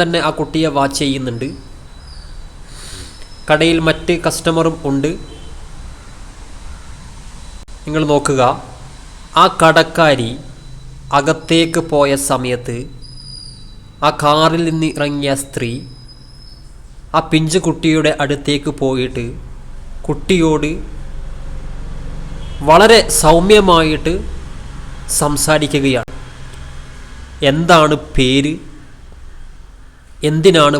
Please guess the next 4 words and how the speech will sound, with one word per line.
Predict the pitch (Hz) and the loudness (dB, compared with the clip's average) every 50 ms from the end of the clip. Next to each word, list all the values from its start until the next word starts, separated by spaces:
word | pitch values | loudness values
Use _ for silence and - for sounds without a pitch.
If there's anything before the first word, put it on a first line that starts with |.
| 127 123 | 2 2
വന്നത്, | 120 120 123 135 139 139 139 147 156 - - - - - - - - - - - - - - - - - - - - - - - - - - - | 2 2 2 2 2 2 0 -2 -4 -8 -14 -16 -18 -20 -20 -20 -20 -20 -20 -20 -20 -20 -20 -18 -18 -18 -18 -18 -18 -16 -16 -18 -18 -18 -4 0
കൂടെ | - 151 160 160 175 170 160 147 143 143 | 4 4 4 4 4 2 2 2 4 6
ആരാണ് | 151 165 175 165 151 147 143 147 143 - 135 | 6 6 6 6 4 4 2 0 -2 -2 -2
ഉള്ളത് | 123 120 123 131 127 143 | -2 0 -2 -2 -4 -4